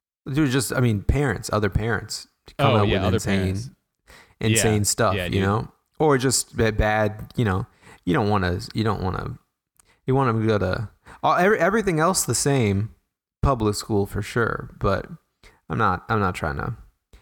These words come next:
Speaker 1: like, if, if, if it's in a situation where you gotta, you got some insane public school, you know, I'm not trying to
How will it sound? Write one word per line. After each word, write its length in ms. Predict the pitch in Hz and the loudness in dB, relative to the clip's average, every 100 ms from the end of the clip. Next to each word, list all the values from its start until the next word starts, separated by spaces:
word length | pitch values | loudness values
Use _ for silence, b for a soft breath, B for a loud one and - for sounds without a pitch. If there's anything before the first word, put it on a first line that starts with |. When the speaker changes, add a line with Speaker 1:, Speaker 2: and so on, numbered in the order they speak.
| b - | b -2
Speaker 1:
like, 220 | 110 101 | -2 0
if, 120 | 104 | -2
if, 200 | 90 104 | -2 -4
if 220 | - 98 101 | -4 -4 -4
it's 160 | - | -4
in 100 | 90 | -6
a 60 | 80 | -4
situation 720 | - 104 - 95 101 - 92 | -6 -6 -4 -2 -2 -2 -4
where 80 | 92 | -4
you 100 | 95 | -4
gotta, 300 | 95 92 90 - - - _ - b b b _ _ | -4 -6 -6 -10 -20 -20 _ -20 b b b _ _
you 120 | - - | -10 -4
got 160 | 104 | -2
some 420 | 98 92 90 110 - _ _ _ _ | -2 -4 -4 -8 -12 _ _ _ _
insane 640 | - 104 - 104 101 98 95 | -6 -2 0 0 2 2 2
public 380 | - 104 101 - | 0 0 -2 -6
school, 340 | - 90 87 | -6 -4 -4
you 100 | 95 | -4
know, 300 | 92 - 123 | -4 -6 -6
I'm 120 | - 101 | -4 -2
not 140 | 90 | -2
trying 240 | - 82 | -4 -6
to 80 | 87 | -6